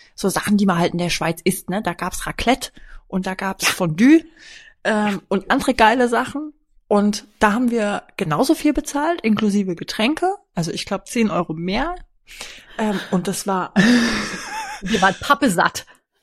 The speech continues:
Speaker 1: Wir waren pappesatt und es war richtig geil. Also das
Speaker 2: Schön.
Speaker 1: war, das war dann Essen, da hast du einfach gerne Geld ausgegeben für, weil's einfach geil war.
Speaker 2: Ja.
Speaker 1: Ja,
Speaker 2: Cool.
Speaker 1: so viel zu der
Speaker 2: Schön.
Speaker 1: Schweiz.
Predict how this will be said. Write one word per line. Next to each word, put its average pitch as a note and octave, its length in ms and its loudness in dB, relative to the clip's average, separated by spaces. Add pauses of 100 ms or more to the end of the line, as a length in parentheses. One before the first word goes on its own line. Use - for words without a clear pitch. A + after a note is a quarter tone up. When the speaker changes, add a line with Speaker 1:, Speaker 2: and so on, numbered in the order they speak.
Speaker 1:
Wir A3 140 2
waren G3 220 0
pappesatt A3+ 760 2 (220)
und F#3+ 160 0
es - 220 -8
war E3 300 -8 (540)
richtig - 640 0 (140)
geil. D3+ 460 0 (400)
Also A3 180 4
das C#4+ 260 2
Speaker 2:
Schön. A3+ 100 4
Speaker 1:
war, D3+ 220 0 (340)
das B3+ 160 4
war A#3+ 80 6
dann G3+ 260 2
Essen, C4 400 2
da A3+ 120 2
hast G#3+ 200 0
du - 60 -2 (120)
einfach B3+ 420 0
gerne G#3 280 4
Geld G3+ 280 2
ausgegeben E3+ 560 -10
für, F#3 160 -16
weil's F3+ 140 -8
einfach - 260 -6
geil D#3 260 -6
war. D3+ 220 -20 (560)
Speaker 2:
Ja. - 260 -4 (540)
Speaker 1:
Ja, - 260 -8
Speaker 2:
Cool. F3+ 140 -6
Speaker 1:
so C#4 120 4
viel B3+ 140 0
zu - 80 -6
der G3+ 140 0
Speaker 2:
Schön. E3+ 100 -2
Speaker 1:
Schweiz. D#3 480 -8